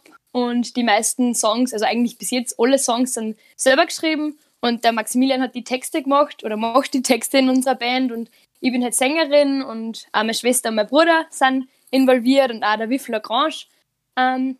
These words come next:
nur als fünftes Bandmitglied und ja, machen eben hauptsächlich Mundart-Pop,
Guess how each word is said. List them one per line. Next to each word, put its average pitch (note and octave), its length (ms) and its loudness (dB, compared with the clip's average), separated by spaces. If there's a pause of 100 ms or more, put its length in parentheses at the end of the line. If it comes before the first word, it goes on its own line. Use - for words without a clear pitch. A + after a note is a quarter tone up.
(160)
nur C4 160 -2
als A3 180 -4
fünftes D#4+ 400 -2
Bandmitglied C4+ 840 -2 (380)
und A#3+ 480 -4
ja, C4 140 4
machen A3 300 0
eben A#3 160 0
hauptsächlich B3 480 -2
Mundart-Pop, C4 840 0